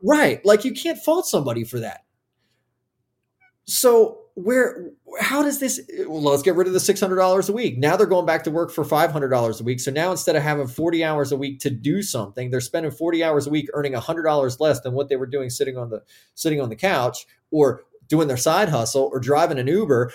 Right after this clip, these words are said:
or any of the other things that they could have been doing productively. Now they're working at T J Maxx or whatever that's gonna lay them off because it's only seasonal. And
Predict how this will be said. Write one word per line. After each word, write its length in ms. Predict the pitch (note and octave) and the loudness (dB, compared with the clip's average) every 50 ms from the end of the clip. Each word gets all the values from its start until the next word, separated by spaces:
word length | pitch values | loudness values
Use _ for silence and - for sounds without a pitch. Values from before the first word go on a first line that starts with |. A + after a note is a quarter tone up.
| - - _ | -12 -10 _
or 180 | - D3 C#3 D3 | 2 4 4 4
any 180 | D#3+ F#3 G3+ | 4 4 2
of 40 | F#3 | 2
the 120 | D3+ C#3 | 4 4
other 200 | C#3+ E3 G3+ A3+ | 4 4 6 4
things 400 | G3+ G#3+ - C#3 B2 A#2+ A#2+ B2 | 4 2 0 -4 -2 -2 -4 -4
that 160 | A#2+ B2+ G#2+ A#2 | -4 -2 0 2
they 140 | C3 C3 | 2 0
could 240 | B2+ - - F3 E3+ | 0 0 -2 0 2
have 180 | E3 D#3+ D3+ C#3 | 2 0 0 0
been 180 | C#3+ C3 B2+ | -2 -2 -2
doing 300 | A#2+ C#3 E3 E3 D3 B2+ | -2 -2 -2 -4 -4 -6
productively. 920 | B2 - C#3 B2+ C3 D3 F#3+ G3+ - C#3+ A2+ G2+ G2 G2 F#2+ A2 B2+ B2+ _ _ _ _ _ _ _ _ _ - | -6 -4 -4 -2 -2 -2 -2 -2 -2 -2 -2 -2 -2 -4 -6 -6 -6 -8 _ _ _ _ _ _ _ _ _ -4
Now 160 | C#3 D#3 F#3+ | -2 0 2
they're 300 | G3 F#3 D3 C#3 C#3+ - _ - | 2 4 2 2 0 -2 _ -4
working 340 | C#3 C#3 D3+ D#3 D#3 D#3+ C3+ | 0 2 2 2 2 -2 -4
at 120 | A#2 A#2 | -6 -6
T 140 | - D#3+ E3 | -8 -8 -4
J 220 | D3 D#3 C#3+ B2+ | 0 0 0 0
Maxx 420 | B2 C3 C#3 D3+ D3+ C#3 B2+ - C3 | 0 -2 -2 -2 -4 -4 -4 -4 -4
or 80 | A#2+ | -2
whatever 400 | A#2 A#2+ A#2+ A#2 A#2 A#2 B2+ D3 | 0 0 0 0 0 0 0 0
that's 180 | C3 A#2+ A2+ - | -2 -2 -4 -4
gonna 160 | - B2+ A#2+ | -4 -4 -2
lay 160 | A#2 B2+ C3+ | 0 0 0
them 180 | B2+ A#2+ A2+ B2+ | 0 0 -2 -2
off 280 | C#3 C#3+ C#3 C#3 C#3 | 0 0 0 -2 -4
because 300 | - B2 - - A#2+ A2 A#2 | -6 -10 -6 -6 -6 -6 -6
it's 100 | - - | -6 -6
only 220 | C3+ C#3 B2+ A2+ | -4 -4 -4 -4
seasonal. 560 | - - C#3+ C#3+ C3+ A2 G#2+ A2+ B2+ C#3 C3 | -6 -6 -6 -6 -8 -8 -6 -4 -4 -2 -2
And 120 | A2+ A2 | -4 -6